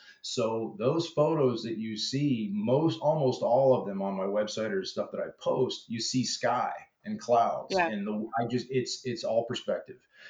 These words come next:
Speaker 1: And I, I, that's a, that's something that I, I would remind everybody. It's really important to make sure you have the sun in the right location, make sure the lens on your camera is clear, and, you know, just take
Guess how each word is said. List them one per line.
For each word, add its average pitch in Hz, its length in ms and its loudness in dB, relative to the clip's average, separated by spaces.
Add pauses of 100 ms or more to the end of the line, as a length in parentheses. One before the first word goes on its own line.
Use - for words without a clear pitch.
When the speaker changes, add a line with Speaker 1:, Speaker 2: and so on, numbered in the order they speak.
(180)
Speaker 1:
And 104 500 -4 (140)
I, 101 200 0
I, 104 140 0
that's 101 200 -4
a, 107 180 -2
that's 95 220 0
something 107 300 -4
that 95 240 -2
I, 101 80 0
I 101 80 2
would 101 80 -4
remind 104 520 -2
everybody. 110 480 -2
It's 95 220 -8
really 123 400 8
important 120 520 2
to 98 140 -16
make 95 120 -6
sure 110 160 -6
you 110 80 -2
have 107 180 0
the 95 80 -4
sun 120 380 0
in 135 80 0
the 139 80 0
right 135 200 2
location, 117 640 -2 (260)
make 113 160 -4
sure 139 160 -2
the 123 100 4
lens 120 480 0
on 131 140 2
your 120 100 -2
camera 127 400 0
is 98 140 -4
clear, 107 480 -2 (400)
and, 110 520 -6
you 123 80 -16
know, 101 160 -10
just 127 280 -4
take 131 280 0